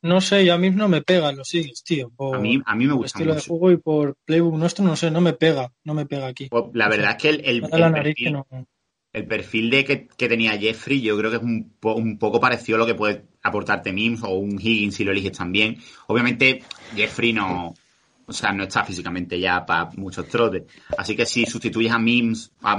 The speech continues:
Speaker 2: a Jeffrey por Mims, a mí, por ejemplo, yo me quedo, yo me quedaría bastante contento, sinceramente. También te digo que, mm, se va, va a haber hostias por él. Y es un poco
Speaker 1: Ujú.
Speaker 2: como, ya luego se te queda, yo creo que la clase de receptores va a volar súper rápido. O sea, yo creo que hay dos clases que son la de tackles y la de,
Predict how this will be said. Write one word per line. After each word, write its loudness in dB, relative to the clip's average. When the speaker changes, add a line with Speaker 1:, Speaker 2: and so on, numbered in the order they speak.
Speaker 2:
a 2
Jeffrey -2
por -2
Mims, -6
a -4
mí, -4
por -4
ejemplo, -6
yo -6
me -4
quedo, -2
yo -4
me -2
quedaría 0
bastante -2
contento, -4
sinceramente. -4
También 0
te 2
digo 6
que, 2
mm, -8
se -4
va, 0
va 2
a 4
haber 0
hostias -6
por -2
él. -4
Y -4
es -4
un -4
poco 2
Speaker 1:
Ujú. -2
Speaker 2:
como, -2
ya 0
luego 2
se -8
te -2
queda, 2
yo -6
creo -2
que -2
la 0
clase -4
de -4
receptores -8
va -2
a -4
volar -4
súper -6
rápido. -4
O -16
sea, -6
yo -2
creo -2
que 0
hay 0
dos -4
clases -4
que -4
son -4
la 2
de 0
tackles 0
y -2
la -2
de, -4